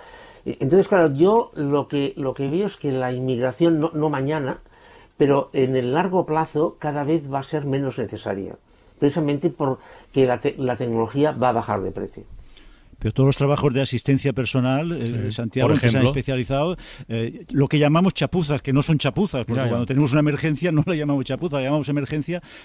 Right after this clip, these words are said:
Speaker 2: Todo esto lo están cubriendo ahora mismo los,
Speaker 3: Sí, sí.
Speaker 2: los inmigrantes.
Speaker 1: Sí, no, eh, esto por descontado, Matías,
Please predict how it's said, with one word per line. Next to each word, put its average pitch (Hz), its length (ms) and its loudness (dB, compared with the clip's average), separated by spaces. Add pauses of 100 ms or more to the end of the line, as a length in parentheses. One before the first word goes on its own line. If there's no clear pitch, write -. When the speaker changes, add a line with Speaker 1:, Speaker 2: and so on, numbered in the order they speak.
Speaker 2:
Todo 139 120 4
esto - 160 0
lo 190 40 2
están 156 200 0
cubriendo 131 340 0
ahora 123 140 0
mismo 120 280 -2
los, 113 120 -6
Speaker 3:
Sí, 127 140 -2
sí. 117 60 -4
Speaker 2:
los 110 200 -4
inmigrantes. 113 500 -6 (460)
Speaker 1:
Sí, 175 360 6
no, 139 260 4 (100)
eh, 151 180 0
esto - 280 0
por 151 120 4
descontado, 123 540 0
Matías, 104 440 -2